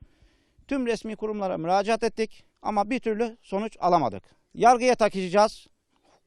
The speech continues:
Hukuken hakkımızı sonuna kadar arkasındayız. Bu mücadelemizi hakkımızı alana kadar devam ettireceğiz.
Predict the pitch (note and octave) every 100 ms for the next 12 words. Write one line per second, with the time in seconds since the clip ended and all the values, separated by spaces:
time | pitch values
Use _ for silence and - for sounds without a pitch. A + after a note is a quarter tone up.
0 | _ C4 B3+ C4+ A3+ A3+ - _ _ _
1 | G#3+ A#3 A#3+ A3+ F#3+ F3 - G#3+ B3 C#4
2 | A3 A3 B3+ - - G#3 F#3 E3 C#3+ G#2+
3 | F2 - _ _ _ - C4+ A#3 G3+ F3+
4 | E3 E3 E3+ G3+ B3+ - _ _ _ _
5 | _ _ _ - A#3 - G#3 F#3 - B3+
6 | A#3 A3 B3+ G#3+ A3 E3+ C3 A#2 -